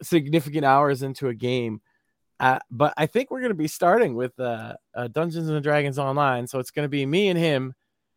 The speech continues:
who are two old school players with very different philosophies, 'cause he'll grind for everything. He's the hardcore, and I quit at the first sign of resistance. I'm the casual. I'm very picky about M M Os.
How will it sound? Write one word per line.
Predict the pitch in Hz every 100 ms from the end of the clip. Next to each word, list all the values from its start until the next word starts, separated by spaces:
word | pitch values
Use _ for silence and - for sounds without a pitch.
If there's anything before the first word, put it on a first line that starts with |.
| _ _ _ _
who | 151
are | 156
two | 196 180
old | 175 165
school | - 175
players | 139 151 165 165 160 - - _ _ _
with | 135
very | 131 165 156
different | 160 156 135
philosophies, | - 131 143 - 131 143 139
'cause | - 113
he'll | 156
grind | 151 117 127 147 151 147
for | - 127
everything. | 127 127 120
He's | 135 135
the | 139
hardcore, | 127 139 143 - 151 156 156 - _ _
and | - 147
I | 160
quit | - - 165 185
at | 151 -
the |
first | 131 147 143
sign | 165 151 143
of |
resistance. | 120 113 151 - 160 - - _ _ -
I'm | 139 135
the |
casual. | 131 131 151 147 160 160 - _ _ _ _
I'm | 135
very | 131 143
picky | 131 147 135 147
about | 139 143
M | 151 151
M | 151
Os. | 156 156 143